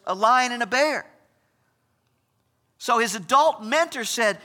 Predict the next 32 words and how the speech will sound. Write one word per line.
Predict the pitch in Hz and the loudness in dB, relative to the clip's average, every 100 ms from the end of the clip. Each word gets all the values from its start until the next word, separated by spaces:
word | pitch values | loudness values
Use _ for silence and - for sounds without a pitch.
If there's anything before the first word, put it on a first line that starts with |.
| - | -10
"David, | 180 285 302 | -2 -2 -2
there's | 226 226 202 | -6 -8 -6
no | 226 302 302 | 2 2 4
way | 262 294 | 2 0
you | 247 233 | -2 -8
can | 226 | -10
take | - 247 247 | -6 -4 0
on | 240 | -2
Goliath. | 226 226 269 233 - - | 0 2 2 2 -2 -10
You | 240 247 | -8 -6
just | 156 254 277 - | -4 0 0 -2
can't | - 269 254 202 | -4 -2 -4 -6
do | 294 311 | -4 -4
it." | 175 - _ _ _ _ _ _ _ _ _ _ _ _ _ _ _ _ _ _ _ _ _ | -4 -10 _ _ _ _ _ _ _ _ _ _ _ _ _ _ _ _ _ _ _ _ _
So | - | -12
when | 160 180 | -8 -10
King | - 233 269 | -8 -10 -8
Saul | 214 247 233 196 175 | -6 0 2 2 0
hears | 180 196 180 | -6 -8 -6
about | 180 170 - - _ _ - | -2 -2 -2 -10 _ _ -14
David | 135 208 220 185 | -6 -4 -4 -8
volunteering | 147 185 190 170 143 - 196 156 131 | -4 0 0 -2 -8 -12 -10 -12 -14
to | |
take | 127 190 180 180 | -16 -12 -12 -6
on | 180 147 127 - _ _ | -2 -2 -6 -14 _ _
Goliath, | 131 127 175 170 120 - _ _ _ _ _ _ _ _ _ _ | -14 -6 -4 -4 -6 -16 _ _ _ _ _ _ _ _ _ _
he | 147 | -12
calls | - 202 190 | 0 2 2
David | - 190 180 156 | -4 -6 -6 -8
into | 160 147 | -12 -14
his | 139 | -14
tent. | - 180 131 | -12 -10 -10